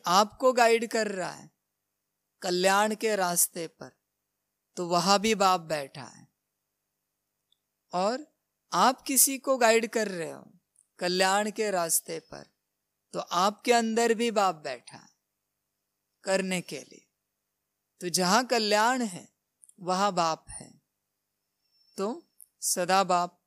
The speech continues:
को याद रखना और अपनी बुद्धि में ही पकड़ के रखना,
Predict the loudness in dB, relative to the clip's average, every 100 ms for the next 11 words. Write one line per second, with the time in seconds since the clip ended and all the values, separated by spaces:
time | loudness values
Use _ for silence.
0 | _ -10 -10 -14 _ _ -6 -2 0 -2
1 | -6 -8 -16 -20 -20 _ -8 -4 -4 -4
2 | -4 -4 -4 -4 -4 -4 -4 -4 -2 0
3 | -2 -2 -4 -6 -12 -20 -20